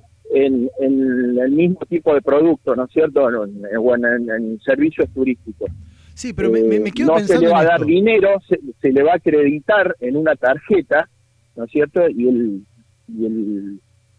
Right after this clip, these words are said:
Speaker 1: eh, pre-, eh, va a poder gastar con, con eso que va a ser el cincuenta por ciento de lo gastado. Ahora,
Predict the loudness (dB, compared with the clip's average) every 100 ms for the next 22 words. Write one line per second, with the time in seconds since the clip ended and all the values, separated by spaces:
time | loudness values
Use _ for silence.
0 | _ _ _ _ -10 -4 0 -2 -2 -8
1 | -10 -4 -2 0 0 0 2 2 2 2
2 | 0 0 -2 0 -2 -2 -2 0 0 0
3 | -4 -6 _ -2 0 0 -2 -4 -4 -2
4 | 0 0 0 -2 -2 -2 0 2 0 0
5 | 0 0 2 2 2 2 0